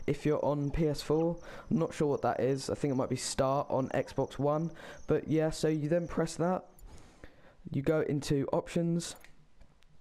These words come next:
then go to gameplay, and it'll come down and it'll say Doge.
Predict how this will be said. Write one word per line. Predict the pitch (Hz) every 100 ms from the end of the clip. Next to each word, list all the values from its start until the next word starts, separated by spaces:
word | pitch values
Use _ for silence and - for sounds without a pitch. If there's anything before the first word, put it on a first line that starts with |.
| - - - - - - - - -
then | 117
go | 120 113
to | - -
gameplay, | 143 147 143 151 143 143 143 - - - - - - - -
and | - 156
it'll | -
come | 185 170
down | 143 131
and | - 139
it'll | -
say | - 131
Doge. | 123 120 117 104 107 -